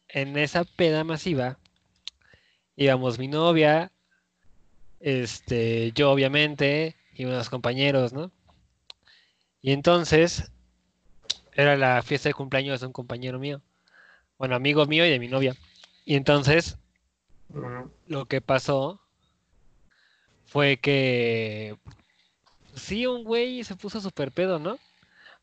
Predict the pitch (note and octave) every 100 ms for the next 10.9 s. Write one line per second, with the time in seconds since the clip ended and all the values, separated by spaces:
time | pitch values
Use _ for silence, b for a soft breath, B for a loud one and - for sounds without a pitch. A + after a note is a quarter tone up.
0 | _ B2+ B2 - C3+ C#3+ C3+ C#3 D3 C#3+
1 | C#3+ D3 - - - - - - _ b
2 | b b b _ C3+ B2+ B2+ C#3 C3 C#3+
3 | C3 C3 B2 - - A#2+ A2+ A2+ A2 G#2+
4 | - _ _ _ b b b b _ _
5 | _ _ - - _ _ - C#3+ C#3+ D#3+
6 | D#3 D#3+ D3+ C3 B2+ C3+ - D3+ F3+ F#3
7 | D#3 - F#3+ E3+ - G3+ A3 G#3+ G#3 C3
8 | - E3 F#3+ G3+ D3+ C3+ D3 D#3+ D3+ C#3
9 | G3 G#3+ B3+ C#4 D4+ C#4+ A3 D#3 A2+ A#2
10 | G#3+ A#3+ D#3 D3 G3+ D#3 A#2 -